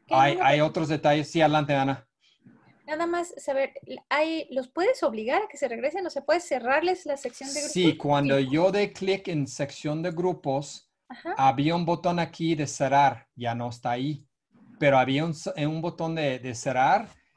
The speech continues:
Speaker 2: y les dio un minuto para regresar. No puedo controlar el tiempo, es un minuto. Y, y también, ah, Blanca preguntó cuando los mando a sus salones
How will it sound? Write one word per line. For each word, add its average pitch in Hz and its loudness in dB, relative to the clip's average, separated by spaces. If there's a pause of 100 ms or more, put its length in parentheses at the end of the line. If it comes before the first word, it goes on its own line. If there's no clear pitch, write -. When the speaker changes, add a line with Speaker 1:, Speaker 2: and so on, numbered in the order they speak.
(120)
Speaker 2:
y 156 2
les 143 0
dio 175 0
un 180 -4
minuto 165 -6
para 143 0
regresar. 127 -6
No 160 -2
puedo 170 -2
controlar 139 -2
el 151 -6
tiempo, 156 -8
es 113 -12
un 139 -4
minuto. 117 -8 (840)
Y, 127 -4
y 123 -4
también, 151 0
ah, 120 0
Blanca 156 2
preguntó 156 0
cuando 143 -2
los 131 -6
mando 185 0
a 139 0
sus - -14
salones 123 -8